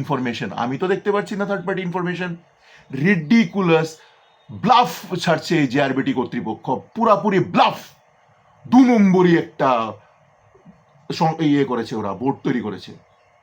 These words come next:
কেন এটা ইয়েতে করা হয়নি, টিপিএসসির মাধ্যমে কেন এই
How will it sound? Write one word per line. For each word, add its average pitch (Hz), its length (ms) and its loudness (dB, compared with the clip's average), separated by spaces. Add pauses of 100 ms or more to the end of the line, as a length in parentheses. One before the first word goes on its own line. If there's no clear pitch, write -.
(800)
কেন 240 460 2
এটা 175 360 2
ইয়েতে 170 380 0 (180)
করা 135 160 0
হয়নি, 131 220 -4
টিপিএসসির 180 520 -4
মাধ্যমে 147 380 -2
কেন 139 180 -6 (300)
এই 143 540 -2